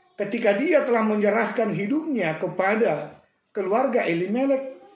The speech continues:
dia bukan hanya menyerahkan hidupnya begitu saja, tetapi iman yang diimani oleh keluarga Elimelek, yang di-, yang diimani oleh Naomi itu, dia mengimaninya. Bahkan ada satu pernyataan dari dia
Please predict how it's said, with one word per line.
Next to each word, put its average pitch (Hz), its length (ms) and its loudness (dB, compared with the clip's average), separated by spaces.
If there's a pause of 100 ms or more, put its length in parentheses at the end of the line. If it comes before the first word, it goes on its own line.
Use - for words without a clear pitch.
(180)
dia 294 240 4
bukan 247 320 -2
hanya 285 400 0
menyerahkan 226 560 -2
hidupnya 302 400 0
begitu 226 320 -2
saja, 269 400 -2
tetapi 262 720 -4 (160)
iman 277 400 -2
yang 226 240 -2
diimani 233 640 -2
oleh 208 240 -2
keluarga 247 560 -2
Elimelek, 202 560 -2
yang 98 240 -6
di-, - 80 -16 (480)
yang 202 240 0
diimani 247 640 -2
oleh 190 400 0
Naomi 262 560 -2
itu, 143 320 -10 (600)
dia 165 640 -2
mengimaninya. 143 880 -4
Bahkan 202 480 0
ada 214 240 -2
satu 233 400 -4
pernyataan 269 1040 -2
dari 180 400 -2
dia 370 320 -6